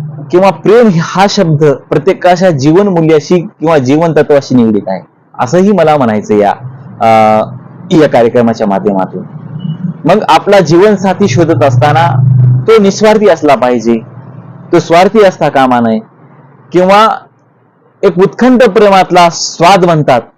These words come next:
तो स्वाद प्रेमामध्ये नक्कीच असला पाहिजे. ही सुद्धा एक मनोधारणा प्रेमांकित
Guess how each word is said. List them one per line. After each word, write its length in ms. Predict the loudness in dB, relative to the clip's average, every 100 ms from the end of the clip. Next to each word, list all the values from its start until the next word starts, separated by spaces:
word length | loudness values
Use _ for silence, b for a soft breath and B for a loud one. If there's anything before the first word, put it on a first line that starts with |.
| _ _ _ _ _ -2
तो 100 | 0
स्वाद 340 | 2 0 2
प्रेमामध्ये 600 | 0 2 2 0 0 0
नक्कीच 340 | -2 -2 -2
असला 260 | -2 -2 -2
पाहिजे. 320 | -2 -2 -2
ही 240 | -2 -2 -2
सुद्धा 400 | 0 2 0 -2 -8 _ _ _ _ -4
एक 200 | -2 0
मनोधारणा 600 | 0 2 2 0 0 -2 -6 _ _ -20 _ _ _ _ _ _ _ _ -2
प्रेमांकित 500 | 0 2 0 -2